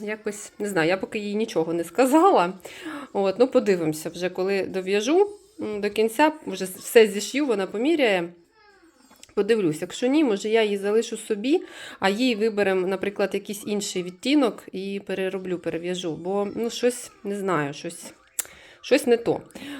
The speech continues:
От, а собі, е, вже хочу починати в'язати цю, м, з цих ниточок персикових. Дуже класний колір, камера його якось з'їдає, він так трохи, м, яскравіший.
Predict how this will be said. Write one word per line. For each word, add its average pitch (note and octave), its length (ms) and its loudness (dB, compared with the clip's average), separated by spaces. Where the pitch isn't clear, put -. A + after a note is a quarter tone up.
От, F3+ 240 2
а F#3 80 6
собі, A#3+ 460 0
е, C4+ 340 2
вже G3 200 -2
хочу A#3+ 340 0
починати A3 480 -2
в'язати G3 840 -2
цю, E3 220 -2
м, C3 400 -8
з - 40 -16
цих G3 260 -4
ниточок A3 680 2
персикових. E3 640 -4
Дуже F3+ 280 -4
класний E3 500 -2
колір, B3 380 2
камера G3 380 -2
його F3 320 0
якось F#3 400 -2
з'їдає, F#3 720 2
він F#3+ 220 -4
так F3+ 160 -6
трохи, G3+ 320 -4
м, F3+ 960 -4
яскравіший. F3 680 -8